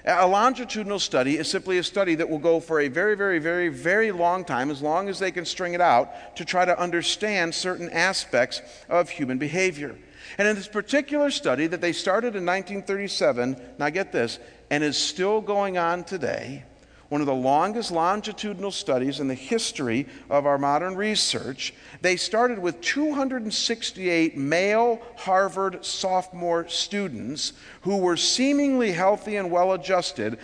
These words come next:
and they simply wanted to know the answer to one question, and that is that as we track their lives, what is it that will create happiness?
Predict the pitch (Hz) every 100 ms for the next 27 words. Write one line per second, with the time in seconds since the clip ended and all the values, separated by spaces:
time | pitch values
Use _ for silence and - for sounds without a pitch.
0 | - - 156 170 165 220 220 214 196 196
1 | 190 170 170 180 170 175 175 175 139 131
2 | 147 233 294 - 233 202 - 117 110 123
3 | - 147 147 185 220 180 175 165 147 147
4 | - - 214 294 - 262 240 185 151 120
5 | 120 127 - - - 127 160 226 233 151
6 | 135 135 - - - 156 170 - 170 135
7 | 131 - - - - 139 117 110 95 -
8 | - -